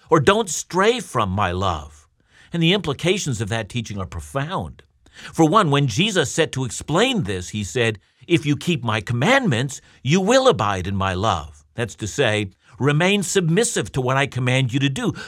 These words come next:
Don't you rebel against my word. And Jude says this, and he adds, "waiting for the mercy of God."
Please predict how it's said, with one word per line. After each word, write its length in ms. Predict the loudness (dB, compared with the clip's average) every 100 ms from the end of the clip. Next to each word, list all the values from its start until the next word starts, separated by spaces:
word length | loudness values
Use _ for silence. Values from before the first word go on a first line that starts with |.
| -6
Don't 320 | 2 4 2 0
you 260 | 0 0 2
rebel 460 | 0 0 -2 -2
against 380 | -2 -2 -4 -4
my 200 | -4 -4
word. 540 | -4 -2 -4 -4 -10 -20 _ _ _ _ _
And 120 | -2
Jude 260 | -2 -2 -4
says 340 | -2 0 0
this, 220 | -4 -6 -4
and 120 | 0 0
he 200 | 0 -2
adds, 440 | -2 -2 -4 -8 -18 -20 -12
"waiting 580 | -4 2 2 4 0 -2
for 220 | -4 -2
the 100 | 0
mercy 420 | 2 0 0 -4
of 100 | -4
God." 420 | -2 -2 -2 -8